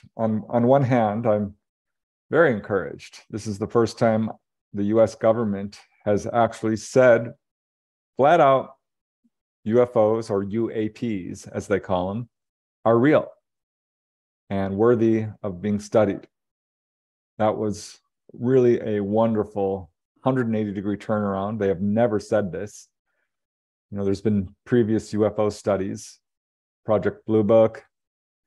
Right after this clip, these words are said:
the Cannon Committee, the Robertson Panel, and every single one of them said, "U F Os are not real. If you think you saw one, it's a hoax, a hallucination, or a misperception. They are no threat to national security. There's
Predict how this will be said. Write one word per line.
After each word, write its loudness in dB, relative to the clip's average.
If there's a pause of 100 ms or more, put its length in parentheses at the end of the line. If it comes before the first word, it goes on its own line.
(160)
the -14
Cannon -4
Committee, -2 (260)
the -8
Robertson -2
Panel, -4 (600)
and -4
every 0
single -4
one -2
of -6
them -10
said, -8 (720)
"U 4
F -2
Os 2
are 4
not 0
real. 0 (520)
If -20
you -6
think -6
you -8
saw 2
one, -2 (1120)
it's -8
a -6
hoax, -2
a -12
hallucination, -2
or -2
a -2
misperception. -4 (880)
They -4
are -2
no 0
threat 0
to -12
national -4
security. 0
There's -4